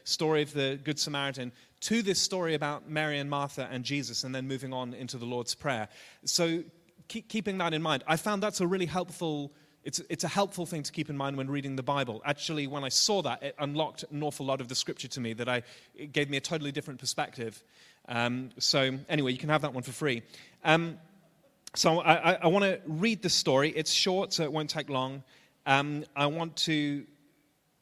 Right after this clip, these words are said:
to, to be honest, for days I've had a whole bunch of things bubbling around for me about this,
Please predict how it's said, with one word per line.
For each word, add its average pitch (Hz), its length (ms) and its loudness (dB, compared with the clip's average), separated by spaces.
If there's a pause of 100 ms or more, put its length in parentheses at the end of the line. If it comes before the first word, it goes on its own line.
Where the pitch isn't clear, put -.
(260)
to, 196 120 -4
to - 140 -4
be 156 100 2
honest, 196 380 2
for 180 140 0
days 175 400 2
I've 147 100 0
had 151 300 -4 (480)
a - 60 -10
whole 165 180 -2
bunch 151 200 -4
of 147 60 -6
things 143 200 -6
bubbling 139 340 -2
around 135 500 -6 (300)
for - 160 -10
me 131 160 -2
about 120 260 -2
this, - 480 -4